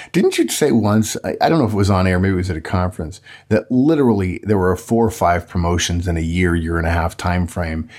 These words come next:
and every single one of them went to one of your directs.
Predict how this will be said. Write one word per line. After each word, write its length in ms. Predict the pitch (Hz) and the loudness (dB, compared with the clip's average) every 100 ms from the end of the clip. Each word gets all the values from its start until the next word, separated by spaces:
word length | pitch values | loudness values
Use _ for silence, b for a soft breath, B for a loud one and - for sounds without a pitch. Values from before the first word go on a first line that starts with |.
| B | B
and 180 | 95 - | -2 -2
every 380 | - 120 110 117 | 0 0 2 2
single 320 | 110 110 98 | 2 0 0
one 180 | 92 95 | 0 0
of 80 | 98 | 0
them 160 | 87 80 | -2 -2
went 140 | 87 | -4
to 100 | - | -4
one 140 | 80 80 | -4 -4
of 60 | |
your 120 | 76 | -4
directs. 600 | 73 82 117 - - - | -4 -2 -2 -4 -10 -18